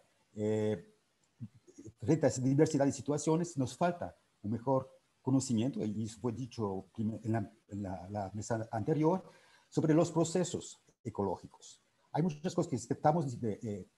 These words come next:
descubriendo sobre los suelos, como se fue dicho an-, anteriormente, porque lo que queremos en esos países es trabajar la idea de intensificación agroecológica, porque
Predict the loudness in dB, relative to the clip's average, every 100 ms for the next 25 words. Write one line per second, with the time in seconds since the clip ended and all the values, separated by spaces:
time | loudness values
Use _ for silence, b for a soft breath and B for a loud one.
0 | _ -14 -4 4 6 4 2 0 2 4
1 | 4 2 -4 -4 -10 _ -4 -2 -4 -4
2 | -6 -6 _ -18 -16 -12 -12 -8 -4 0
3 | 2 2 0 -4 -16 b b b -4 -2
4 | 4 4 2 2 4 4 2 0 0 -2
5 | 0 0 0 0 -4 -6 -8 -2 0 2
6 | 0 2 2 2 2 0 0 0 -2 2
7 | 0 0 -4 -4 -2 -2 0 -2 -2 -4
8 | -4 -6 -10 -12 -16 -12 -10 -4 -4